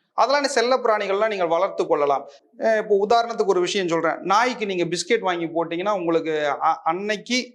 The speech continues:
உங்களுக்கு பணம் வரும். எங்க குருநாதர் சொன்னது, நான் இவர் சொல்றாரேன்னு சொல்லிட்டு நான் நம்பல.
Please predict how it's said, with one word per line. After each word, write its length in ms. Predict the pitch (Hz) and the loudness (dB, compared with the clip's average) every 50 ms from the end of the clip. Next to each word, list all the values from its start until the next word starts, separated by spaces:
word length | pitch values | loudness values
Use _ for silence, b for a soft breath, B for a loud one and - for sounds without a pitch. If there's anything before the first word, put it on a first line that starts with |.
| _ - | _ -6
உங்களுக்கு 300 | 170 170 170 156 147 - | -2 0 0 0 0 0
பணம் 240 | 156 156 165 165 147 | 0 2 2 0 0
வரும். 220 | 139 - - - _ _ _ _ _ _ _ _ _ _ _ _ _ _ _ _ _ _ _ _ _ _ _ _ _ _ _ - _ - - _ _ _ _ | -2 -6 -10 -14 _ _ _ _ _ _ _ _ _ _ _ _ _ _ _ _ _ _ _ _ _ _ _ _ _ _ _ -20 _ -20 -20 _ _ _ _
எங்க 220 | - 190 214 214 | 0 0 2 2
குருநாதர் 440 | 196 240 277 294 294 285 247 226 208 | 2 2 4 4 4 4 4 2 2
சொன்னது, 680 | - 196 185 190 190 165 147 131 - - - - - _ _ _ _ _ _ _ _ | 0 -2 -2 0 0 0 0 -2 -2 -6 -14 -18 -20 _ _ _ _ _ _ _ _
நான் 160 | - - 202 | -4 -2 -2
இவர் 120 | 190 180 - | -2 0 2
சொல்றாரேன்னு 500 | 208 214 240 254 262 254 240 226 226 233 | 2 2 4 4 4 2 2 0 0 -2
சொல்லிட்டு 420 | 220 220 196 190 185 220 220 208 180 | -2 -2 -2 -2 -2 -2 -2 -2 0
நான் 80 | 170 | 2
நம்பல. 400 | 165 165 185 190 202 175 143 - | 0 0 0 0 0 0 0 -2